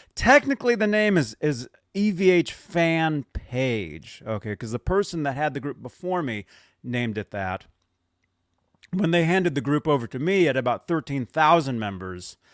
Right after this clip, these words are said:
um, I didn't change the actual name of the group there. I changed it a couple times, uh, just the, the public name. You know, it was called a few different names. Uh, and then,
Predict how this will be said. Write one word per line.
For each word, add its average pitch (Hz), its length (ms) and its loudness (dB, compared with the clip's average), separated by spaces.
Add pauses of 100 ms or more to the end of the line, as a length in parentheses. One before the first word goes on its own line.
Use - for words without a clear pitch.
(380)
um, 110 640 -2
I 123 140 2
didn't 165 180 2
change 156 340 -2
the 135 120 -2
actual 135 320 0
name 143 320 -2
of 135 40 -4
the 123 80 -2
group 113 200 -6
there. 147 180 2
I 127 120 2
changed 139 420 -4
it 127 200 -8
a 123 200 -2
couple 165 400 0
times, 117 560 -4 (200)
uh, 107 420 -4 (220)
just 156 200 -4
the, 117 160 -4
the 113 100 -8
public 160 460 -2
name. 98 400 -6 (520)
You 120 120 -6
know, 117 60 -2
it 120 40 -2
was 117 80 -4
called 170 220 2
a 123 40 -4
few 160 220 0
different 127 300 -4
names. 104 480 -6
Uh, 110 320 -2
and 117 180 -4
then, 110 520 -4